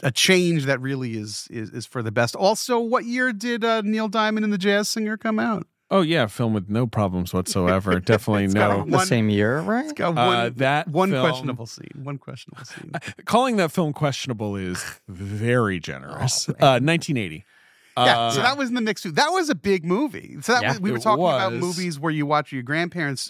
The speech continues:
Speaker 1: who were Jewish immigrants.
Speaker 3: Mm-hmm.
Speaker 1: You know, it was, it was either, um, uh, Fiddler on the Roof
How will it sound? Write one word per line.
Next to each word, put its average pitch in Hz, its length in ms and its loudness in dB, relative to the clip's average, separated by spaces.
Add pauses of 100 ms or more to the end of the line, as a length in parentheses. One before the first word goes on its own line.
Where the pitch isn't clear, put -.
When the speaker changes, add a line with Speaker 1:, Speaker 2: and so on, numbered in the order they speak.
Speaker 1:
who 131 60 -6
were 123 140 -4 (180)
Jewish 131 340 -2
immigrants. 156 540 2
Speaker 3:
Mm-hmm. 113 200 2 (500)
Speaker 1:
You 160 100 4
know, 139 140 4
it 135 80 -2
was, 127 240 0
it 156 140 4
was 139 260 0
either, 143 560 2 (560)
um, 101 500 -2 (640)
uh, 85 360 -6
Fiddler 143 300 0
on 139 80 2
the 131 60 0
Roof 123 360 -4